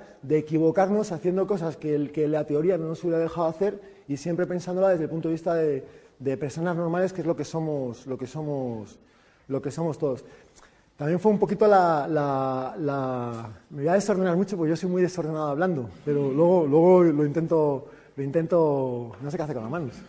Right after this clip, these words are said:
lo intento... luego lo intento... Luego lo intento,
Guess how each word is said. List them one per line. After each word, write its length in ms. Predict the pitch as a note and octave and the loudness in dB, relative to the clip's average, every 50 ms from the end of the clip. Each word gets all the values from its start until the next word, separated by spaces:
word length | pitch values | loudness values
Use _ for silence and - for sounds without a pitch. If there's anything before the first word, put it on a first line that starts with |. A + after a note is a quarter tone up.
| - - | -14 -10
lo 80 | D3 D3 | -6 -4
intento... 260 | C#3+ C3+ E3+ E3 D#3 D#3+ D3 - A2 A2 A2 - - - - - - - - - - - - - | -2 -2 -2 -2 -2 -2 -6 -6 -6 -6 -6 -6 -6 -6 -6 -6 -6 -6 -6 -8 -10 -10 -6 0
luego 220 | D3+ E3 F3+ F#3+ | 4 6 8 8
lo 60 | G3+ G#3 | 8 8
intento... 560 | G#3 F#3 G3+ G#3+ G#3 - G3+ F#3 E3 D#3+ D#3 | 8 6 4 4 6 8 10 10 10 10 8
Luego 200 | D3+ E3+ F#3 F3+ | 6 6 6 8
lo 60 | F#3 | 6
intento, 460 | F#3+ F3+ - F3+ F3+ - F#3 F3 E3 | 6 4 4 2 2 4 4 4 4